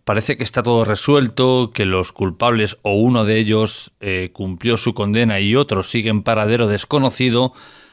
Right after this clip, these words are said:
año tras año, cuando llega este triste aniversario, siempre salen teorías de la conspiración, teorías alternativas, eh, nuevas informaciones, eh,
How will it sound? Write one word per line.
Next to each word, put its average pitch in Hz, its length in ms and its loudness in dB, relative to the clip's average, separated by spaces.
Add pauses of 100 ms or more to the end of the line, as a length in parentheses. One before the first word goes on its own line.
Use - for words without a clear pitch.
(220)
año 147 500 2
tras 110 380 0
año, 131 360 2
cuando 101 300 0
llega 127 560 0 (220)
este 120 360 -2
triste 127 360 -4
aniversario, 117 600 0
siempre 135 460 -2
salen 139 460 -2 (520)
teorías 98 320 -2
de 101 60 -4
la 95 100 -2
conspiración, 113 920 -2 (480)
teorías 104 580 -2
alternativas, 104 1120 -4 (380)
eh, 101 300 -2
nuevas 113 440 0
informaciones, 113 1120 -2 (400)
eh, 104 540 0